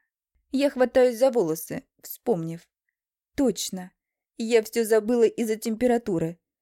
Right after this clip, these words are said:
Теперь этот садист меня точно убьет и отчислит. Господи, мне конец". "Ален?"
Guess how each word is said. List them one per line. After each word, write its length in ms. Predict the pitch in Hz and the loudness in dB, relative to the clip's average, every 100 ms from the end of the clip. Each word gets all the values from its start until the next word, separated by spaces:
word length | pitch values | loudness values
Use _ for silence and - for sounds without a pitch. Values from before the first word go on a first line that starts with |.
| _ _ _ | _ _ _
Теперь 420 | - 254 - 240 | -6 -4 -2 0
этот 260 | 233 233 226 | 2 0 2
садист 400 | 233 220 233 - | 0 0 -8 -4
меня 240 | 233 233 | -2 -2
точно 440 | 226 240 220 - 196 | 0 -2 -2 -4 -6
убьет 340 | 185 226 233 | -2 -2 2
и 40 | 190 | 2
отчислит. 680 | 190 - 185 - 165 165 _ _ _ _ _ _ _ | 2 -2 -6 -4 -6 -8 _ _ _ _ _ _ _
Господи, 560 | 254 - - - 208 202 | -14 -14 -14 -16 -10 -4
мне 320 | 226 254 262 | 0 2 2
конец". 640 | 285 240 233 175 - - _ _ _ _ _ _ _ - | 2 0 -2 -4 -8 -14 _ _ _ _ _ _ _ -2
"Ален?" 560 | 277 269 240 214 311 | 0 2 2 2 -2